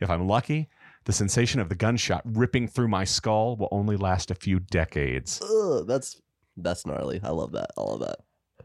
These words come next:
Speaker 1: As awful as this sounds, you'll be doing me an enormous favor. Death by a headshot as soon as possible is vastly better than the alternative. My ordeal started over ten thousand years ago.
Speaker 2: Jesus Christ. <laughs>
Speaker 1: At ten fifteen this morning,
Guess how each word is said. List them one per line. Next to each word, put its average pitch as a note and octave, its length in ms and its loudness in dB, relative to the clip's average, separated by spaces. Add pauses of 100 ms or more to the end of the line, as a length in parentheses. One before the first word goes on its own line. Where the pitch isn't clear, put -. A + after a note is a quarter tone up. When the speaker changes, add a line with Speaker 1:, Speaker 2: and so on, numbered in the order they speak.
(380)
Speaker 1:
As F#2 100 -2
awful A2 380 2
as G#2 100 -2
this G#2 160 2
sounds, D2+ 720 0
you'll G#2 120 2
be G2+ 100 0
doing F2+ 340 2
me F2+ 120 2
an D#2+ 80 2
enormous D2 460 2
favor. C#2+ 440 -2 (380)
Death F#2 240 0
by G2 140 2
a E2+ 80 0
headshot D#2+ 520 0 (120)
as G2+ 140 -2
soon E3 460 0
as E3 100 -4
possible C3 680 -2 (600)
is F#2 160 2
vastly G2+ 480 2
better E2 280 2
than D#2 160 0
the D2+ 120 2
alternative. C2+ 580 -4 (1400)
My A2+ 200 2
ordeal A#2 420 0
started F2 360 2
over D#2+ 180 0
ten F#2+ 320 2
thousand D#2+ 560 0
years D2+ 280 0
ago. C2+ 260 -4
Speaker 2:
Jesus - 460 -8
Christ. - 560 -2
<laughs> - 40 -4
Speaker 1:
At - 360 -2
ten G#2+ 340 0
fifteen G2+ 760 0
this F2 240 0
morning, F2 520 0